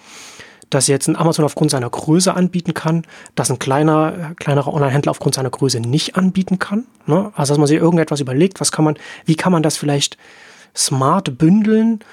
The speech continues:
und dann, äh, da einen Mehrwert für meine Kunden schaffen und dann damit auch Stickiness erzeugen, Stammkundenschaft, wiederkehrend, ne, so etwas.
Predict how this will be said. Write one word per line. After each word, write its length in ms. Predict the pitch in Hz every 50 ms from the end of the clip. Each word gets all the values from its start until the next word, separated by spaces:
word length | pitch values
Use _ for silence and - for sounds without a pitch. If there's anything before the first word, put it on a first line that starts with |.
| - - - _ _
und 200 | - 156 147 139
dann, 220 | 147 139 151 156
äh, 200 | 160 180 156 143
da 160 | 143 147 143 147
einen 240 | 147 147 135 131
Mehrwert 600 | 127 131 139 156 165 156 165 160 160 160 160 - - - - - - _
für 120 | - 143
meine 220 | 131 131 123 113
Kunden 340 | - - - 180 185 185 180
schaffen 360 | - - 165 170 - 185 185
und 160 | 170 160 147 127
dann 160 | 123 120 117
damit 300 | 127 131 151 160 151 -
auch 260 | 143 139 127 - - _ _ - - - - - - - - _ _ _ _
Stickiness 560 | - - - - 143 131 139 131 131 131 -
erzeugen, 580 | - 151 - - - 135 127 127 127 127 131 123
Stammkundenschaft, 960 | - - - 139 131 131 - - 131 - - 127 - 127 123 - - - - - _ _ _ -
wiederkehrend, 680 | 147 131 143 127 123 - - 131 120 120 123 127 - - _ - - - - _
ne, 160 | 160 165 175
so 140 | 156 143 131
etwas. 360 | 135 - 147 135 135 - -